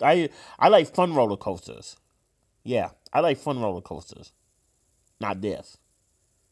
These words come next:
Not this. So, let's all breathe. Let's impeach twenty nineteen.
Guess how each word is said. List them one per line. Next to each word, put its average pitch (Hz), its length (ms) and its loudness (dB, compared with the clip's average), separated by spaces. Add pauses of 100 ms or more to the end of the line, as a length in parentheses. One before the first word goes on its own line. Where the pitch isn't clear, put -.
(500)
Not 101 240 -8
this. - 340 -14 (2000)
So, 107 540 6 (2500)
let's 113 140 -8
all 101 140 0
breathe. 165 560 -4 (3750)
Let's 117 240 -2
impeach 117 460 -6
twenty 113 260 -6
nineteen. 170 800 -6